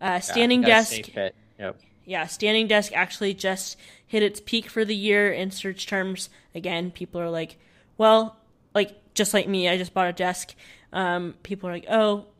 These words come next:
Speaker 1: probably should actually invest some money in my home office, uh, because we're gonna be here for a while." And so standing desks, I'm sure, have,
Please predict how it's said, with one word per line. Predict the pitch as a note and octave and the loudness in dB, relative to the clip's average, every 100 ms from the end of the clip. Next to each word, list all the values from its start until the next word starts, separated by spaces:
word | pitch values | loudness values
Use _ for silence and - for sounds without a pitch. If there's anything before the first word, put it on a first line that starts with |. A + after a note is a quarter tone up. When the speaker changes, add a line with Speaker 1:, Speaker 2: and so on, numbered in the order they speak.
| _ _ _ _ | _ _ _ _
Speaker 1:
probably | - G#3+ G3+ G3+ | 2 4 6 4
should | G3+ G3+ | 2 2
actually | F3 F3 - F#3+ | 2 0 -6 -6
invest | F3 F3 - | -4 -6 -6
some | F#3 | -6
money | F3+ F3 F3 | -6 -6 -6
in | D#3+ | -8
my | F3+ | -8
home | F3+ F#3+ E3+ | -8 -8 -4
office, | E3+ E3 E3+ D#3+ - - _ _ _ _ - | -6 -6 -8 -8 -12 -16 _ _ _ _ -16
uh, | C#3 | -14
because | C#3 - F3 | -14 -16 -16
we're | |
gonna | F3 F3+ | -12 -12
be | F#3+ | -10
here | F3 F3+ | -6 -4
for | E3+ F#3 | -4 -6
a | F3 | -2
while." | E3 E3+ E3+ | 2 2 0
And | E3 | -4
so | - | -10
standing | D#3+ - G3+ F#3+ | -10 -6 -2 -2
desks, | F3+ F3 - - | -2 -4 -6 -14
I'm | E3+ | -12
sure, | E3+ F3+ D#3 F#3 | -10 -8 -8 -8
have, | - D#3 - | -10 -12 -14